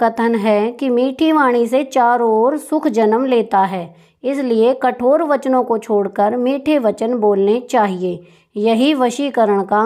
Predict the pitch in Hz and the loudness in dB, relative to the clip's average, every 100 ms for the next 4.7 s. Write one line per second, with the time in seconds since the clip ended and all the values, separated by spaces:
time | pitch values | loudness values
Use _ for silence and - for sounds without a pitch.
0 | 269 - 233 226 220 208 208 185 175 160 | -2 -8 -2 0 0 0 -4 -4 -8 -10
1 | _ _ _ - 208 262 269 339 269 233 | _ _ _ -12 -4 -4 -2 -2 0 0
2 | 233 254 247 - _ 208 208 233 277 339 | 0 -4 -8 -20 _ -6 -2 0 2 0
3 | 285 247 240 240 240 226 208 226 214 208 | 0 0 0 0 0 0 0 0 0 0
4 | 220 202 202 202 233 247 | 2 0 0 0 -2 -4